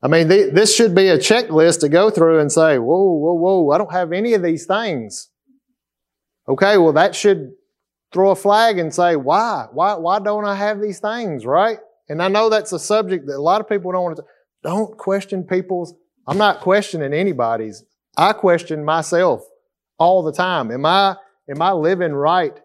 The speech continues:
Am I doing these things like, that are God, God is telling me to do? Not this list that I have to check off, but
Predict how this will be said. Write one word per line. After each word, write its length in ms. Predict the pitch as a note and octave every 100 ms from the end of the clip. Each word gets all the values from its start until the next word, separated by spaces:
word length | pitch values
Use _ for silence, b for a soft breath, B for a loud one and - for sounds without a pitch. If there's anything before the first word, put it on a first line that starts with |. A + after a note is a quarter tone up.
| _
Am 100 | C3+
I 120 | E3+
doing 320 | D#3+ E3+ F3+
these 220 | E3+ E3
things 460 | - F3 F3+ E3 B2+
like, 220 | C#3 C3+ B2+ D3
that 140 | C#3+
are 80 | C3+
God, 520 | A#2+ D3 F3 D#3+ C#3
God 200 | C3 E3+
is 80 | E3+
telling 280 | F#3 F#3 E3+
me 120 | E3+
to 100 | D3
do? 320 | C#3+ F3 A2+ - _
Not 220 | C#3 E3+ F3
this 200 | D#3 B2
list 480 | C#3+ F3+ G3 -
that 120 | - C#3
I 60 |
have 120 | D3+
to 80 | D3
check 280 | A#2+ E3+ D#3+
off, 360 | E3+ F#3+ D#3+ -
but 160 | A#2